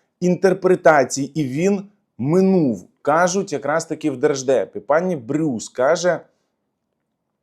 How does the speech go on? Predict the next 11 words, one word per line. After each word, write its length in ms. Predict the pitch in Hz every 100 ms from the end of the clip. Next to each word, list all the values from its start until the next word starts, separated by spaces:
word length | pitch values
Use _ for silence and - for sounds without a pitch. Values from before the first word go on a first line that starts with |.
| _ _ _ _ _
що, 540 | - - 196 147 110 - -
е, 640 | 120 123 123 120 120 120 - _ _ _ _ _ _ _ _ _ -
Трамп 460 | 208 180 180 226 -
був 320 | 123 214 175 - _
терплячим, 800 | - 180 170 160 151 165 220 196
і 80 | 156
це, 460 | - - 180 220 196 _ _ _ _ _ _ _ _ -
напевно, 720 | 139 156 165 175 185 185 180 - _ _ -
невірно 640 | 170 214 190 208 170 156
сприйняли 640 | - 160 165 165 165 214
деякі, 640 | 139 160 180 175 175 180